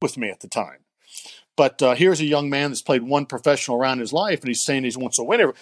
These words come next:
but my point is, uh, that was part of the, the, the players of today changing their attitude on come to every week and expecting themselves to win.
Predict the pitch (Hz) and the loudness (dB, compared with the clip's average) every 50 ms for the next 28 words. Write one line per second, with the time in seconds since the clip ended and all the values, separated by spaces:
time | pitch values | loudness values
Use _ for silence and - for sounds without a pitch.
0 | - - _ - 160 170 170 165 - - - 240 269 262 220 190 202 202 175 151 | -16 -2 _ 2 4 4 4 2 2 0 0 0 2 2 0 0 0 0 0 0
1 | 135 131 123 - - _ _ _ _ _ _ _ - 131 131 127 117 117 _ _ | 0 -2 -6 -10 -12 _ _ _ _ _ _ _ -2 0 0 0 -2 -6 _ _
2 | _ _ _ _ _ _ _ _ _ _ _ _ _ _ _ _ _ _ _ _ | _ _ _ _ _ _ _ _ _ _ _ _ _ _ _ _ _ _ _ _
3 | - 120 160 185 240 262 - 139 - - - - 165 156 143 139 131 120 110 - | -2 2 2 2 2 0 -4 -6 -6 -2 0 4 4 4 6 4 2 2 0 -6
4 | - _ _ _ _ _ _ _ _ _ _ _ _ _ _ _ _ _ _ _ | -16 _ _ _ _ _ _ _ _ _ _ _ _ _ _ _ _ _ _ _
5 | _ _ _ _ _ _ _ _ _ _ _ _ _ _ _ _ - - 120 135 | _ _ _ _ _ _ _ _ _ _ _ _ _ _ _ _ -18 -6 -2 0
6 | 139 135 131 127 131 151 _ _ _ _ - 190 190 185 147 127 113 127 120 117 | 2 2 2 0 -2 -6 _ _ _ _ -20 -20 -20 -20 -12 -6 -4 -4 -4 -4
7 | - _ - 135 120 - - - 156 151 156 147 - - 131 - - 117 110 107 | -8 _ -4 -4 -4 0 2 2 4 4 4 2 2 0 -2 -2 -4 -4 0 2
8 | 143 180 196 165 135 120 110 107 107 113 _ _ _ _ _ _ _ _ _ _ | 4 6 6 4 2 0 -4 -6 -8 -12 _ _ _ _ _ _ _ _ _ _
9 | _ _ - - - 156 156 160 156 135 135 135 135 135 131 131 131 127 127 123 | _ _ -10 -2 0 2 2 2 2 0 -2 0 0 2 2 2 2 0 -2 -4
10 | - - 131 127 123 123 123 - 127 120 113 110 110 113 - _ _ _ _ _ | -4 -2 0 0 0 0 0 0 0 0 0 0 -4 -8 -14 _ _ _ _ _
11 | _ _ _ _ _ - - 151 139 127 120 123 - 135 120 117 117 110 104 135 | _ _ _ _ _ -6 -4 -2 -2 -2 -2 0 0 0 0 0 -4 -4 -2 0
12 | 175 165 131 123 - _ _ - 120 120 110 - - - 151 135 - - 123 117 | 0 0 0 -2 -6 _ _ -8 -8 -4 -2 -2 0 2 2 0 0 0 -4 -2
13 | 113 - - 135 123 113 - - 113 104 131 165 143 107 82 - | -2 2 4 4 4 2 2 -2 -4 -2 0 2 2 0 -2 -6